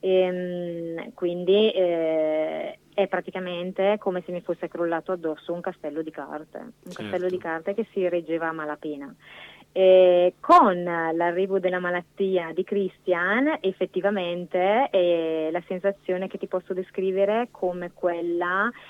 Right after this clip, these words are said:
Speaker 1: eh, che si percepisce quando si viene inghiottiti da una voragine, fondamentalmente, con la profondità della fossa delle Marianne, oserei dire.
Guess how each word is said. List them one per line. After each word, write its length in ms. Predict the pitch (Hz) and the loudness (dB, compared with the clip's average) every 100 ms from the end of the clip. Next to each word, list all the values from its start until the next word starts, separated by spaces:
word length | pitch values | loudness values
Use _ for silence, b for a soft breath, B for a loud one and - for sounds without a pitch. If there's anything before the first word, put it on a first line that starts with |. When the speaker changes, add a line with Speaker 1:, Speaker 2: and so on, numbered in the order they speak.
| B - | B -4
Speaker 1:
eh, 220 | 180 180 | 0 0
che 100 | 202 | -2
si 80 | - | -8
percepisce 500 | 196 185 202 202 214 | -6 -6 -6 -8 -6
quando 320 | 233 240 226 214 | -4 -2 -2 -4
si 80 | 185 | -4
viene 200 | 185 180 | -6 -4
inghiottiti 480 | 175 180 180 170 | -4 -4 -4 -8
da 140 | 180 190 | -6 -6
una 160 | 180 | -6
voragine, 760 | 170 180 156 147 151 151 147 151 _ _ _ | -4 -4 -4 -10 -10 -10 -10 -14 _ _ _
fondamentalmente, 1000 | - 165 160 156 151 151 151 147 143 - | -14 -12 -10 -10 -10 -10 -10 -12 -14 -10
con 140 | - 196 | -4 -2
la 80 | 202 | -2
profondità 560 | 226 233 233 226 220 | -2 0 0 0 0
della 180 | 262 277 | 0 0
fossa 300 | 208 185 214 | -2 -6 -4
delle 180 | 202 175 | -6 -6
Marianne, 840 | 165 165 151 131 143 147 147 156 - | -6 -6 -8 -8 -10 -10 -10 -14 -12
oserei 440 | 180 160 160 156 | -8 -4 -2 -4
dire. 380 | 151 147 151 147 | -6 -6 -6 -10